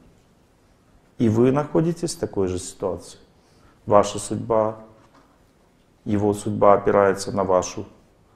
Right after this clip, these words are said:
Вы связаны с ним, и вы не можете из этой связки выйти. Поэтому не надо щас, э, пытаться с ним что-то делать. Поймите, что он проходит свои этапы в развитии.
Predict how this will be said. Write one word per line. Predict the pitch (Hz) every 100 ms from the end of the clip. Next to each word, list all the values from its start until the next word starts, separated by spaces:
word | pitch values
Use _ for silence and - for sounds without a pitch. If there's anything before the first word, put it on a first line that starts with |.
| _ _
Вы | 98 104
связаны | - 107 95 98 98
с | 98 -
ним, | 113 120 - - _ _ _ _ -
и | 107
вы | 107 110 107
не | 117
можете | 143 113 - -
из | 101 98
этой | 95 101
связки | - 120 - -
выйти. | 110 110 - - - _ _ _ _ _ _ _ _ -
Поэтому | 113 107 120 113 110 110 - - _ _ -
не | 143 160
надо | 170 139
щас, | 127 - 120 - - - _ _
э, | 107 101
пытаться | 113 113 135 135 151
с | -
ним | 117 110
что-то | - 113 131
делать. | 107 85 85 - _ _ _ _ _ _ _ _ _ - _ _ _ _ _
Поймите, | 160 180 170 - 107 98 - - - _ _
что | - - - 127 120 127
он | 143 165
проходит | 170 160 170 151 151
свои | - 151 147
этапы | 151 110 -
в | 95
развитии. | 101 110 110 98 - 85